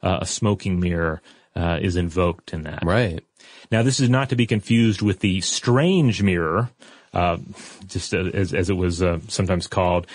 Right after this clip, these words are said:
Speaker 1: that was given to Dee by one William Pickering,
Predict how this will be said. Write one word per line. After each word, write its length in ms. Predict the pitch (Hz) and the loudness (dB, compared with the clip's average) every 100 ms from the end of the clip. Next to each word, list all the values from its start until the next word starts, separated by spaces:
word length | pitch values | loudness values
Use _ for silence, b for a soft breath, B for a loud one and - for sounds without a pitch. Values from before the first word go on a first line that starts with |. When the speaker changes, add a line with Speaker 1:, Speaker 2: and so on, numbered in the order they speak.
| B | B
Speaker 1:
that 60 | 98 | 0
was 140 | 95 | 0
given 300 | 95 113 110 | 0 0 2
to 80 | 101 | -2
Dee 380 | 90 104 98 95 | 0 2 2 2
by 180 | 92 92 | 2 2
one 340 | 95 92 87 | 2 2 2
William 400 | 95 110 104 95 | 2 2 2 0
Pickering, 640 | 90 - 180 95 78 - | -2 -2 -2 -2 -4 -8